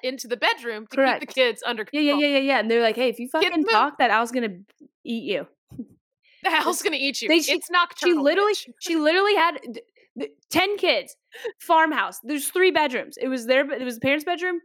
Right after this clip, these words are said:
Speaker 2: boys' room, girls' room. That was f-,
Speaker 1: Yeah.
Speaker 2: fucking it.
Speaker 1: It's all the kids. Yeah.
Speaker 2: Yeah, and then,
Speaker 1: Yeah.
Speaker 2: and now they're
Speaker 1: Yeah.
Speaker 2: like, "Well, I gotta do, check out this nursery." Uh, I
Speaker 1: Yeah.
Speaker 2: just,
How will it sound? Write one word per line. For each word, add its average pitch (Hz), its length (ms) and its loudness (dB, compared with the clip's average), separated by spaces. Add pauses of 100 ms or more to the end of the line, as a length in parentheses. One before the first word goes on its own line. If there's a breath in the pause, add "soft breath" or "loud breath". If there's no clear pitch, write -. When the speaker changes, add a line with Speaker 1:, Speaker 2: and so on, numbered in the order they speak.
(120)
Speaker 2:
boys' 277 360 2
room, 320 280 0
girls' 247 280 2
room. 165 260 -6
That 311 180 4
was 330 140 -6
f-, - 580 -20
Speaker 1:
Yeah. 381 240 0
Speaker 2:
fucking 285 300 0
it. 240 120 0
Speaker 1:
It's - 140 -8
all 294 140 2
the 349 100 -4
kids. 294 320 -8
Yeah. 330 160 0
Speaker 2:
Yeah, 302 80 4
and 285 100 2
then, 285 160 0
Speaker 1:
Yeah. 339 100 2
Speaker 2:
and 285 80 2
now 311 240 4
they're 330 100 0
Speaker 1:
Yeah. 302 60 2
Speaker 2:
like, 254 160 2
"Well, 247 160 4
I 269 160 2
gotta 269 240 2
do, 269 420 2 (360)
check 247 180 -2
out 247 120 0
this 254 180 -2
nursery." 240 680 0 (500 soft breath)
Uh, - 60 -2
I 196 640 4
Speaker 1:
Yeah. 240 80 -4
Speaker 2:
just, - 240 -6